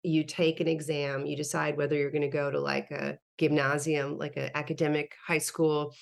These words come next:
or a technicum, like, a more technical kind of high school. And,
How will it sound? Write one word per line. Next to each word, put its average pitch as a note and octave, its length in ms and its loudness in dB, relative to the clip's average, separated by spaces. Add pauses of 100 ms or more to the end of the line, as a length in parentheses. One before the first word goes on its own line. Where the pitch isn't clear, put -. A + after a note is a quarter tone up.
(280)
or E3+ 200 6
a D3 220 2
technicum, D3+ 560 0
like, D3+ 160 -2
a D#3 40 -2
more D3 160 -2
technical D3 520 -4
kind C#3+ 240 -2
of C3+ 80 -6
high D3 160 -2
school. C#3+ 480 0 (580)
And, G3 420 8